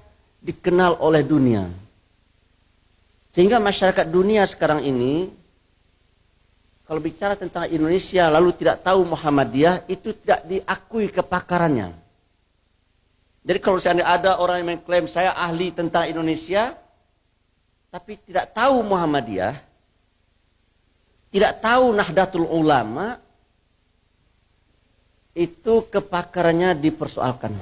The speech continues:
Hmm. Alias ditolak itu kepakarannya itu. Anda tidak ahli Indonesia, Anda hanya ahli tentang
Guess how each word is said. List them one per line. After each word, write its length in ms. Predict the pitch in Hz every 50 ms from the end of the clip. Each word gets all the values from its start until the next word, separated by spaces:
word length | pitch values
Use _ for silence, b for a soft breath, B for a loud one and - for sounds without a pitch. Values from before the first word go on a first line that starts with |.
| - - - - - _ _ _ _ _ _ _ _ _ _ _ _ _ _ _ _ _ _ _ _ _ _ _ _ _ _ _ _
Hmm. 160 | - 160 - b b b b b b b b b _ _ -
Alias 240 | 147 147 143 170 165
ditolak 640 | 135 180 - - - 220 196 196 190 180 156 127
itu 320 | - 143 - - 127 127 123
kepakarannya 800 | 123 - 135 131 - 135 135 135 - 131 127 127 127 123 123 117
itu. 160 | 120 - 113
Anda 480 | - 143 156 160 156 170 175 170 - -
tidak 320 | 147 139 143 120 143 143
ahli 240 | 143 135 131 127 123
Indonesia, 400 | 127 127 127 123 - 117 110 98
Anda 320 | 110 135 143 143 156 143
hanya 320 | - 139 139 143 151 147 -
ahli 480 | 135 139 139 135 135 151 151 151 151
tentang 720 | _ 151 139 127 - _ - 165 156 147 139 139 127 120